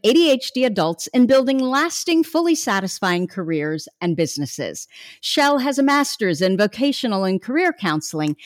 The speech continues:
and built her expertise on more than thirty-five years in the field of career counseling. In a former life, Shel worked as an accredited high school teacher,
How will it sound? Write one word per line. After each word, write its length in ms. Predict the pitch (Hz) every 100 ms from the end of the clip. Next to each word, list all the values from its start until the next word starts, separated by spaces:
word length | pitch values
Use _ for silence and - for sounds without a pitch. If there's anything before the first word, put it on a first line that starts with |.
| - -
and 160 | 214
built 240 | 226 294 -
her 160 | 370
expertise 680 | 240 - - 247 - 196 180 -
on 160 | 202 196
more 180 | 185 180
than 280 | 170 165 - _
thirty-five 840 | 254 254 269 285 - 214 208 214 214
years 420 | 190 180 180 180
in 180 | - 196
the 60 | 175
field 420 | - 170 160 143 -
of 140 | -
career 380 | - 175 165 151
counseling. 580 | 156 123 - - - 76 _ - - -
In 140 | 359
a 60 | 370
former 440 | - 403 453 453
life, 320 | 285 160 175
Shel 320 | - - 220 214
worked 300 | 202 202 208
as 220 | 185 190
an 100 | 180
accredited 600 | 175 - 180 185 180 175
high 180 | 185 175
school 320 | - 170 160
teacher, 560 | - 330 - 320 320